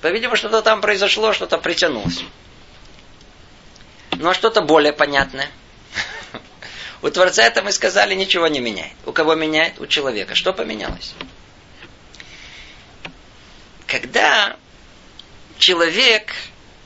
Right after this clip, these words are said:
должен молиться, и каждый, кто молился,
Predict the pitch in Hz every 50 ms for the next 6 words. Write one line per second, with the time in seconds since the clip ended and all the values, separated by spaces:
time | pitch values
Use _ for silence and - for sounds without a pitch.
0 | - - - - - - 127 131 220 226 233 208 202 196 180 175 175 196 233 269
1 | 247 - - 160 156 - - - - - - - - - - - - - - -
2 | 160 156 - 254 254 233 196 196 190 - - 202 190 190 190 190 208 233 - -
3 | - - -